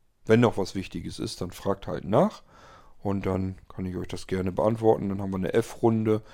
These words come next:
Ich weiß noch gar nicht, als was ich das hier jetzt, ähm, abspeichere. Aber das sehen wir dann, wenn ich soweit bin.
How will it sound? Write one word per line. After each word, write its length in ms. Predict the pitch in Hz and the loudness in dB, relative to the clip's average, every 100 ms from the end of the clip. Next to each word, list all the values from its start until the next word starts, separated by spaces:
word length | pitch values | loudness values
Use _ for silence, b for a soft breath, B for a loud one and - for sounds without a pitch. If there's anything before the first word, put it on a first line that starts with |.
| B B | B B
Ich 80 | - | -2
weiß 160 | 95 101 | 0 0
noch 100 | 92 | -4
gar 140 | 92 | -4
nicht, 120 | 92 | -4
als 200 | 92 - | -6 -6
was 100 | 92 | -6
ich 140 | 87 - | -6 -4
das 180 | 107 - | -4 -2
hier 160 | 104 | -4
jetzt, 420 | 101 98 - - | -2 -4 -8 -12
ähm, 220 | - 90 - | -10 -8 -6
abspeichere. 880 | 104 - - 101 101 - 92 95 - B B B B | -6 -6 -6 -4 -4 -4 -4 -4 -6 B B B B
Aber 160 | - 127 | 0 2
das 140 | 104 | 2
sehen 180 | 98 90 | 0 -2
wir 80 | 82 | -4
dann, 300 | 80 90 87 | -6 -6 -8
wenn 100 | 87 | -10
ich 80 | - | -12
soweit 400 | 82 82 80 | -12 -12 -14
bin. 140 | - | -14